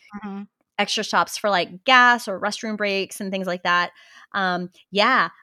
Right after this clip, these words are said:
Speaker 2: I, I have a whole, I, I, a whole spreadsheet with all that <laughs> information.
Speaker 1: <laughs> That's awesome. All right, well, have fun.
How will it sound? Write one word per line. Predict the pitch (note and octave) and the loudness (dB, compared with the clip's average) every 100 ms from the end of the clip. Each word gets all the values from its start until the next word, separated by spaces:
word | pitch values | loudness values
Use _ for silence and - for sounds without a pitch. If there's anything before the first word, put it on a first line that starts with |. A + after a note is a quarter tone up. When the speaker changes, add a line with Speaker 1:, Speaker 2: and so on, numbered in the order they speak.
| - | -4
Speaker 2:
I, | G3+ - | -4 -4
I | F3+ | -8
have | F3+ A3+ | -6 -8
a | |
whole, | - A3 F#3 _ _ - | -6 -6 -6 _ _ -14
I, | F3+ - - - | -14 -14 -14 -8
I, | A3+ - | -6 -6
a | |
whole | F#3+ C4 A#3 G#3 G#3+ A3+ - | -6 -2 0 -2 -4 -10 -16
spreadsheet | - - G#3+ D4+ C4 F3 | -8 0 0 0 -4 -4
with | G3+ | -2
all | F#3+ G#3 | -2 0
that | - | 0
<laughs> | - D#4 | 0 4
information. | D#4 A#4 - C#4+ - - C#5+ - D5 G#4 - - - _ - _ _ _ _ _ _ | 8 8 8 2 4 4 4 6 4 2 -2 -6 -8 _ -20 _ _ _ _ _ _
Speaker 1:
<laughs> | G4+ G4+ G4+ F#4+ - | -18 -12 -8 -8 -6
That's | F4+ F#4+ F#4+ | -4 -4 -4
awesome. | F4 E4+ D#4+ C4 C4+ _ - | -4 -4 -6 -8 -10 _ -4
All | C#4+ | 0
right, | D#4 C#4+ - | 0 -2 -2
well, | C#4 | -4
have | D4+ F#4 | -2 -6
fun. | F4+ - D4+ F4+ C4+ | -6 -6 -4 -4 -8